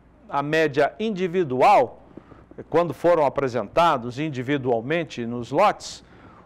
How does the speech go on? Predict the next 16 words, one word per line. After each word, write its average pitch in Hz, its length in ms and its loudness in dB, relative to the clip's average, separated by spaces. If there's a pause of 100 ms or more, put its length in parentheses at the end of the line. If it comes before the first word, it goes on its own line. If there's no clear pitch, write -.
(120)
o, 156 640 2
a 185 120 2
média 180 320 2
de 170 140 -6
três, 196 340 0
trinta 226 440 0
mil 170 200 -2
e - 20 -6
setecentos 151 540 -2
reais. 107 440 -4
E 233 120 -8
os 254 160 -6
touros 185 340 2
apresentados 131 1120 -2
em 208 240 -2
baterias, 190 1040 -2